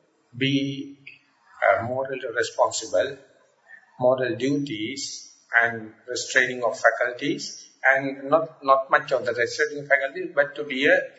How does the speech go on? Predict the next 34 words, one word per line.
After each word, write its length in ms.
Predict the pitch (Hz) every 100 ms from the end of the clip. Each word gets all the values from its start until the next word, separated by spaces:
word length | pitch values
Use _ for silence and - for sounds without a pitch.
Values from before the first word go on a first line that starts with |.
| _ _ _ _ 113
uh, 320 | 101 95 - 127
moral 340 | 151 156 170
people, 320 | - 214 - - _ _ _ - -
kind 240 | 107 104 -
of 120 | 156
a 40 |
moral 280 | 160 151 156
people. 320 | - 127 107 107
But 200 | 175 175
the, 80 | 156
the, 480 | - - 151 147 147
the 80 | 139
Buddha 280 | 160 180 -
says, 560 | 139 123 143 - - _ _ _ -
<clears throat> 440 | - - - 131
just 380 | 120 170 170 139
mere 220 | 139 151
morally, 500 | 127 123 135 139 135
moral 500 | - 120 127 127 123
state 600 | - - 202 147 104 -
won't 360 | 117 127 143 139
give 200 | 135 123
much 340 | 113 110 -
of. 180 | 156 190 - - - - -
The 120 | 151
moral 720 | 143 127 160 196 202 170 - - _ _
beings 840 | 135 165 - 113 147 143 - - _ 127
must 560 | 135 143 - - -
look 280 | 143 147 -
into 200 | 143 139
the 120 | 143
second 380 | - 170 208 214
stage 560 | - - 113 - - -
where 420 | 127 117 110 139